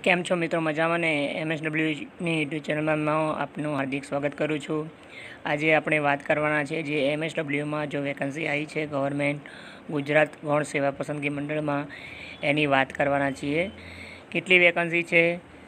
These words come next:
અને કઈ વેકન્સી છે અને ક્યારે એપ્લાય કરવાનું છે, એ બધી ડિટેલ આપણે જોઈશું. ચલો, વીડિયો શરૂ કરીએ. એના પહેલાં તમે રે, જો તમે અમારી ચેનલ સબસ્ક્રાઇબ નથી કરી, તો ચેનલને સબસ્ક્રાઇબ કરવા વિનંતી.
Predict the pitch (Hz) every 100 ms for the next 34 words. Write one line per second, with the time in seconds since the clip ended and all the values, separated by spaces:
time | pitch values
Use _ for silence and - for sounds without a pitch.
0 | - - - - - - - 147 147 147
1 | 170 175 160 160 151 151 165 151 147 143
2 | 160 165 170 151 151 151 147 147 147 147
3 | 156 147 156 - - - - 151 147 135
4 | 160 156 147 143 139 165 190 - 139 135
5 | - 143 139 - - - - - - 175
6 | 165 151 156 160 156 156 170 156 160 -
7 | 143 143 135 135 135 135 147 156 151 156
8 | - - - - - - - 143 151 160
9 | 160 - - 160 151 147 147 143 143 143
10 | 147 147 147 143 127 151 143 139 131 156
11 | 156 156 160 160 - - - - 151 147
12 | 143 143 147 147 135 127 139 143 135 139
13 | 180 170 160 147 139 127